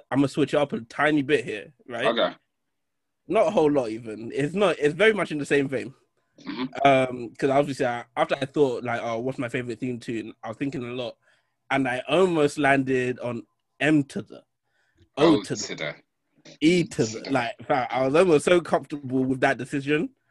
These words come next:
Speaker 2: Yeah.
Speaker 1: Until literally, Paul, literally yesterday.
Speaker 2: Mm-hmm.
Speaker 1: And a lot of things keep on happening the day before we record. We need to,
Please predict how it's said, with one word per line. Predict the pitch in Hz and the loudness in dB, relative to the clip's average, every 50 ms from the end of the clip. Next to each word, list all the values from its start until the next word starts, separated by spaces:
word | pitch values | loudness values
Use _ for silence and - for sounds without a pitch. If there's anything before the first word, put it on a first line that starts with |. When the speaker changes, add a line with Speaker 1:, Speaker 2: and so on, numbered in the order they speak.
| _ | _
Speaker 2:
Yeah. | - - 95 95 - 87 85 - - - _ _ _ _ - - _ _ _ - - _ _ - | -10 -8 -6 -4 -4 -6 -6 -8 -14 -18 _ _ _ _ -20 -20 _ _ _ -20 -20 _ _ 0
Speaker 1:
Until | 135 139 135 131 - 160 151 135 131 | 2 2 2 2 4 4 6 6 6
literally, | 131 135 143 165 165 - - - 131 120 117 | 4 4 4 2 2 -2 -4 -6 -6 -4 -6
Paul, | 127 - 127 113 104 101 110 131 - - - | -6 -4 -4 -4 -4 -6 -8 -12 -16 -14 -8
literally | 113 - 214 143 170 196 - - - 175 156 156 | -6 -4 0 2 2 2 2 0 -4 -6 -4 -2
yesterday. | 151 147 147 147 - - - 110 104 95 101 98 - - - - 151 - - | 0 2 2 0 0 -4 -12 -10 -10 -10 -10 -10 -14 -18 -20 -20 -20 -18 -14
Speaker 2:
Mm-hmm. | 92 90 - 101 98 104 - _ _ _ _ _ _ _ _ _ _ _ _ _ _ _ _ _ _ - | -12 -10 -10 -10 -10 -12 -14 _ _ _ _ _ _ _ _ _ _ _ _ _ _ _ _ _ _ 0
Speaker 1:
And | 139 139 147 | 2 2 4
a | |
lot | 165 226 262 | 6 6 4
of | 247 233 | 4 4
things | - 220 175 160 - | 2 2 0 2 0
keep | 185 160 | -2 0
on | 160 143 | 0 0
happening | 127 147 151 147 127 123 | 0 0 0 0 0 -2
the | 120 | -2
day | 117 117 131 135 | 0 0 0 0
before | 123 123 - 131 120 | 0 -2 -4 -4 -2
we | 117 117 | -2 -4
record. | 113 110 - - 120 104 92 110 | -6 -6 -6 -6 -6 -6 -6 -6
We | 120 123 | -4 -2
need | 139 151 151 - | 0 -2 0 0
to, | - 135 120 107 | 0 0 0 -2